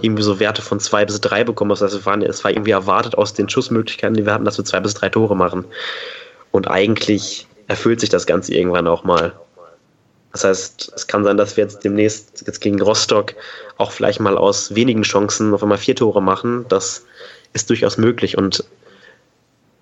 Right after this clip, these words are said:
man kommt halt immer noch zu Chancen. Ich hatte jetzt nie das Gefühl, jetzt auch gegen Magdeburg nicht, dass wir komplett chancenlos waren.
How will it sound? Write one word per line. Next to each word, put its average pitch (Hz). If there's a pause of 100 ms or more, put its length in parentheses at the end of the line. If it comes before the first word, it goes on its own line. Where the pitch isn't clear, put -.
man 92
kommt 127
halt 98
immer 98
noch 92
zu -
Chancen. 90
Ich 87
hatte 101
jetzt 95
nie 113
das 113
Gefühl, 117
jetzt 113
auch 107
gegen 104
Magdeburg 107
nicht, 110
dass -
wir 104
komplett -
chancenlos 92
waren. 80